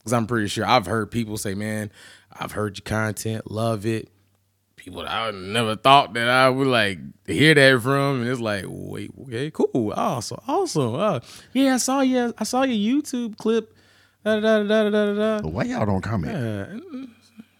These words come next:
Speaker 2: Why y'all don't, why y'all don't hit it?
Speaker 1: You know, I was like, man, some people just, you know, some, some people.
Speaker 2: Hit us in the inbox. You ain't, it,
Speaker 1: Say,
Speaker 2: that's
Speaker 1: uh,
Speaker 2: private. You know?
Speaker 1: nah, that's cool. Yeah, we're not gonna, like, blast it all over social
Speaker 2: Nah.
Speaker 1: media. Like,
Speaker 2: Nah.
Speaker 1: without your permission.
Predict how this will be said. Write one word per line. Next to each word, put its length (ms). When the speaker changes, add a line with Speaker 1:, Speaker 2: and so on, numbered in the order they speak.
Speaker 2:
Why 120
y'all 160
don't, 260
why 160
y'all 180
don't 100
hit 140
it? 100
Speaker 1:
You 60
know, 80
I 120
was 100
like, 140
man, 80
some 160
people 240
just, 200
you 100
know, 180
some, 300
some 180
people. 260
Speaker 2:
Hit 240
us 120
in 80
the 120
inbox. 400
You 100
ain't, 140
it, 320
Speaker 1:
Say, 200
Speaker 2:
that's 160
Speaker 1:
uh, 40
Speaker 2:
private. 380
You 100
know? 120
Speaker 1:
nah, 60
that's 200
cool. 300
Yeah, 140
we're 140
not 120
gonna, 120
like, 260
blast 400
it 80
all 180
over 160
social 380
Speaker 2:
Nah. 60
Speaker 1:
media. 440
Like, 240
Speaker 2:
Nah. 260
Speaker 1:
without 200
your 80
permission. 300